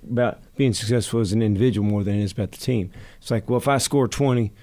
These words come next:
it's okay. If we lose, I can still be, feel good. It's like, you know, it should be,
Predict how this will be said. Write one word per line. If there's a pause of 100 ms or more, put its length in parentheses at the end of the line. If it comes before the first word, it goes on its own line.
(320)
it's
okay.
If
we
lose,
I
can
still
be,
feel
good.
It's
like, (840)
you
know,
it
should
be,